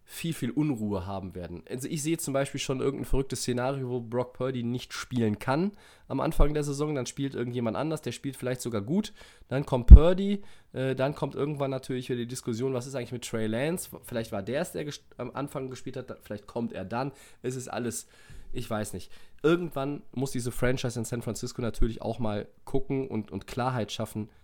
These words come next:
wer ist eigentlich im Roster? F-, wen können wir vielleicht abgeben, um nochmal Picks zu bekommen oder vielleicht auch einen, einen Player-Swap oder was auch immer,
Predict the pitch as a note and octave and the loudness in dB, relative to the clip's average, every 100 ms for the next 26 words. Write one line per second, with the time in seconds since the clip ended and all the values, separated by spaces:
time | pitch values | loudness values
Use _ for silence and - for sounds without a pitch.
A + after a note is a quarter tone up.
0 | - - - A#2+ B2+ A#2+ A2 A2+ G#2+ G2+ | -20 -20 -6 0 0 0 -4 -4 -4 -4
1 | C#3 - F3 G#3+ - - - - B2 C#3+ | -4 -2 -2 -2 -6 -12 -10 -4 0 0
2 | D3 C3+ - - - C#3 - E3 E3 C3+ | 4 4 4 0 -2 -6 -2 -4 0 2
3 | B2+ - A#2 A2+ - G#2+ - A2 G#2 - | 4 4 0 2 -2 0 -2 0 -2 -2
4 | A2+ E3+ G#3+ G#2+ G2 F#2+ - - - G#2 | -4 -2 0 0 -2 -6 -14 -20 -8 -8
5 | - E2 E2+ E2+ B1+ B1 G#1 - - E2 | -8 -10 -8 -10 -12 -14 -14 -16 -16 -16
6 | - - - - - G3+ F#3+ - - G#2+ | -18 -20 -18 -14 0 4 4 2 -2 -4
7 | - F#2 E2+ G#2 D#3+ A#2 D#3 D3 F3+ | -4 -6 -6 -6 -2 -2 0 0 -2